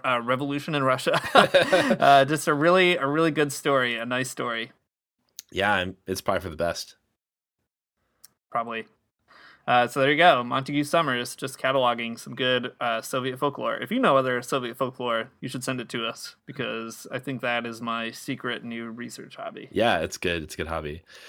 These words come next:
Speaker 2: Oh, boy. Well, after talking about all those vampires and monsters and werewolves and Lenin as a bear, I'm so spooked.
Speaker 1: I know. It's a spooky one. Thankfully, that's, uh, all the spooks that you have until next October.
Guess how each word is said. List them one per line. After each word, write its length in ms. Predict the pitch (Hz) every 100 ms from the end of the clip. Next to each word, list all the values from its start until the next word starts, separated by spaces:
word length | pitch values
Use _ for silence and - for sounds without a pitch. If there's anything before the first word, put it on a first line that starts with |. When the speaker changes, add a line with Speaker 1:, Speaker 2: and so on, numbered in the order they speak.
| - - - -
Speaker 2:
Oh, 160 | 165
boy. 420 | 95 101 104 80 80 - -
Well, 560 | 87 110 104 98 95
after 240 | 95 117 -
talking 260 | 180 175
about 220 | 135 107 95
all 160 | 98
those 320 | 95 92 87
vampires 880 | 87 98 104 135 156 135 135 131 120
and 280 | 87 85 82
monsters 760 | 90 95 - 95 92 90 87 80
and 180 | 80
werewolves 800 | 80 98 101 98 98 92 - - -
and 180 | 85 92
Lenin 240 | 95 92
as 140 | 87
a 40 | 82
bear, 380 | 82 92 104 87
I'm 460 | 98 170 - 78
so 320 | - - 98
spooked. 600 | 110 - 104 135 - - - _ _ _ _ _ _ _ _ _ -
Speaker 1:
I 100 | 120
know. 240 | 131 131 - _
It's 80 |
a 60 | 147
spooky 300 | 135 156 143
one. 260 | 120 117 117 _ -
Thankfully, 580 | 147 135 147 127 123 120
that's, 360 | 127 120 - -
uh, 200 | 117 101
all 180 | - 139
the 80 | 143
spooks 360 | 139 170 151 -
that 120 | 131
you 80 | 135
have 220 | 143 127
until 540 | 117 - 120 117 117 _ -
next 240 | 131 -
October. 460 | 151 139 - -